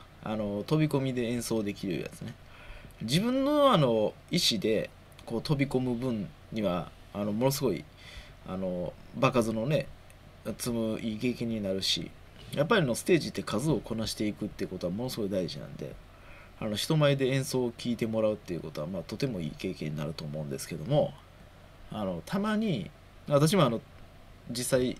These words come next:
自分であの、そういう企画をしてたことも結構あるんで、あの、ようわかるんですけど、なおさらまあ、ちょっとその時に思ったことで、あの、人に引っ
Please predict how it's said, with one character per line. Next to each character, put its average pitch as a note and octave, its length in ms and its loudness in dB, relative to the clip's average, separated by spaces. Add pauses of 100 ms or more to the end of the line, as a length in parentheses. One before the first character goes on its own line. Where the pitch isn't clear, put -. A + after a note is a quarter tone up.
自 A#2 200 -2
分 B2+ 560 -4
で C3+ 180 6
あ G#2 60 4
の、 F#2 100 -4
そ C3 200 0
う - 20 2
い A#2+ 240 2
う - 60 -2 (560)
企 - 260 2
画 A2+ 60 -2
を G#2 40 0
し - 80 0
て - 60 0
た G#2 80 0
こ F2+ 100 -4
と E2 120 -8
も C#2+ 240 -10
結 - 180 -8
構 D#2+ 100 0
あ D#2+ 60 0
る F#2+ 80 -2
ん - 180 -6
で、 - 180 -8 (760)
あ F2+ 40 -6
の、 D#2+ 320 -8
よ B2 220 4
う F2 80 2
わ - 80 0
か - 180 -4
る A#2 60 -2
ん - 40 -4
で - 60 -10
す - 80 -6
け - 80 -8
ど、 E2+ 220 -6 (120)
な A2+ 140 -4
お C3 80 -2
さ B2+ 160 -6
ら A#2 120 -2
ま G#2 200 -4
あ、 - 40 -10
ち - 100 -6
ょ - 20 -4
っ - 40 -10
と F#2 100 -8
そ A2+ 100 -4
の G#2+ 60 -2
時 G2+ 160 -4
に F#2 80 -2
思 G2+ 160 2
っ - 20 -4
た - 120 -10
こ F2 100 -6
と - 100 -6
で、 F2+ 280 -2 (1700)
あ A2 160 0
の、 G#2 260 -2 (540)
人 D#4 300 2
に C4+ 180 6
引 G3 260 4
っ - 20 -16